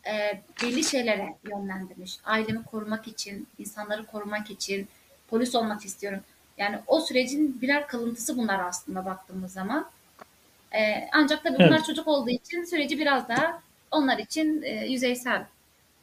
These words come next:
Speaker 1: olarak yani çok sorun yaşamadıklarını belirtiyorlar. Ancak bir, e, psikolog hocamızın ya da işte, e, rehber öğretmenimizin, e, görüşmeleri, e, şeyinde, çerçevesinde farklı sonuçlara varılabilir. Daha detaylı çocuklar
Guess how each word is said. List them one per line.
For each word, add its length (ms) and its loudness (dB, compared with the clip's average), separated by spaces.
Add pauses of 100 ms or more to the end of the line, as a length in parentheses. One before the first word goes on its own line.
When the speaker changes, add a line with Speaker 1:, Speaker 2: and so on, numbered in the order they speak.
(160)
Speaker 1:
olarak 380 0
yani 400 -4
çok 180 -8
sorun 260 -4
yaşamadıklarını 880 -2
belirtiyorlar. 480 -4
Ancak 340 0 (520)
bir, 180 2
e, 520 0 (500)
psikolog 420 -2
hocamızın 420 -4
ya 140 -6
da 40 -6
işte, 460 -4 (360)
e, 120 -6
rehber 340 0
öğretmenimizin, 720 -4 (300)
e, 60 -10
görüşmeleri, 680 0 (320)
e, 120 -8
şeyinde, 380 -4
çerçevesinde 840 -6
farklı 260 0
sonuçlara 600 -2 (360)
varılabilir. 640 2 (140)
Daha 220 2
detaylı 680 -2
çocuklar 420 -4